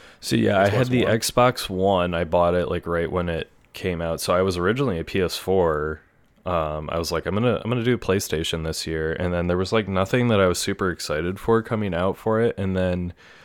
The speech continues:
Speaker 1: when they announced the Xbox One and then the Master Chief Collection, I was like, "All right, I'm gonna, I'm gonna jump into Xbox One." So I had the Xbox One, the original one,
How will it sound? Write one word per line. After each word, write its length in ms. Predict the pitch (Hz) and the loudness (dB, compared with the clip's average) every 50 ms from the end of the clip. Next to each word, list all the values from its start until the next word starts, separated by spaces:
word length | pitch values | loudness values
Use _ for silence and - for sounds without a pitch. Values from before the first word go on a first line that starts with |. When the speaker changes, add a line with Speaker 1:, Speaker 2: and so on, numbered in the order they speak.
| - - - - - - - | -20 -20 -20 -20 -20 -14 -2
Speaker 1:
when 160 | - 104 101 | 0 2 4
they 100 | 98 92 | 4 4
announced 400 | 92 92 98 98 104 104 - - | 4 4 4 2 2 2 0 0
the 80 | - 92 | 0 0
Xbox 540 | 78 92 92 - - 104 92 87 - - - | 0 0 -2 -2 2 2 2 2 2 -2 -2
One 520 | 85 87 90 90 87 87 85 85 85 85 | 0 2 2 2 2 2 0 -2 -4 -4
and 220 | - - 92 90 87 | -4 -4 -4 -4 -4
then 140 | 85 85 | -4 -4
the 80 | 85 82 | -4 -4
Master 380 | 82 82 82 85 - - 90 80 | -4 -2 -4 -4 -4 -4 -6 -6
Chief 260 | - - 82 80 - | -4 -6 -6 -6 -6
Collection, 440 | - 80 78 78 76 - - 80 78 | -4 -2 -2 -2 -4 -4 -8 -6 -4
I 60 | 78 | -4
was 140 | 78 73 78 | -4 -2 -2
like, 180 | 78 76 - | -2 -2 -2
"All 60 | 80 | -2
right, 180 | 76 76 76 - - | -2 -2 -4 -6 -6
I'm 160 | 78 85 80 | -6 -4 -2
gonna, 360 | 82 85 85 82 76 76 76 78 - | -2 -2 -2 -2 -2 -4 -6 -8 -6
I'm 60 | 92 | -6
gonna 140 | 90 87 82 | -4 -4 -2
jump 220 | 82 82 78 78 | -4 -4 -6 -6
into 120 | 78 76 - | -8 -8 -10
Xbox 420 | 76 - - - 78 76 - - | -10 -10 -8 -8 -8 -8 -6 -6
One." 180 | 80 76 76 73 | -6 -6 -6 -4
So 140 | - 82 | -2 -2
I 60 | 82 85 | 0 2
had 140 | 113 123 131 | 2 2 2
the 60 | 147 | 4
Xbox 480 | 131 120 - - - 113 107 101 - - | 2 2 0 0 -2 -2 -2 -2 -2 -4
One, 180 | 90 85 82 85 | -2 -2 -2 -2
the 100 | 82 80 | -4 -4
original 400 | 82 82 82 82 82 78 78 78 | -2 -4 -4 -4 -4 -4 -4 -2
one, 340 | 80 78 80 80 80 78 | -2 -4 -4 -6 -8 -12